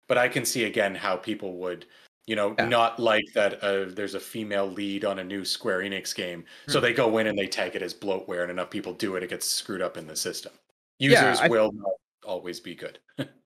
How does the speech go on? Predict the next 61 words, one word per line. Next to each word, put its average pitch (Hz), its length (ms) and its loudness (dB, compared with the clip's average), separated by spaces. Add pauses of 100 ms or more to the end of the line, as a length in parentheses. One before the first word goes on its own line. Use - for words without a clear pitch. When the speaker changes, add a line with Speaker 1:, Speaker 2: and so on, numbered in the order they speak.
Speaker 2:
Yeah, 123 320 8
I 165 100 4
think 190 160 6
what 180 120 6
it 151 100 2
is, 143 120 2
is, 123 100 -6
like, 131 200 0
I 139 140 6
like 139 240 2
your 135 160 4
algorithm 117 460 0
idea, 107 160 -2
and 107 80 -4
I 104 40 -4
think 117 140 -8
that's 101 160 -2
the - 80 -10
way 107 80 -2
you 101 60 -2
have 98 80 -6
to 104 60 -8
do 104 120 -4
it, 92 60 -4
that 90 140 -8
there's 101 160 -6
a 95 40 -8
certain 104 240 -4
amount 104 240 -4
of 98 140 -10
algorithm 120 500 0
involved 110 340 -2
that 67 120 -4
you 107 100 -4
have 92 120 -4
to 90 100 -10
hit, 110 200 -4 (320)
certain 139 320 2
benchmarks 123 440 -2
that 131 160 0
can 139 140 -4
be 151 100 0
just - 240 -8
designed 117 440 -2
by 101 220 2
a, 98 120 -2 (120)
a - 60 -16
computer - 280 -10
system - 280 -10
to 98 40 -10
con-, 101 300 -10 (100)
to 117 120 -10
validate. 98 500 -2 (400)
And 156 80 2
then 139 140 2
once 139 180 -2
you 127 60 -4
hit - 180 -4
those 110 160 -2
metrics, 123 420 -4
then 113 520 -4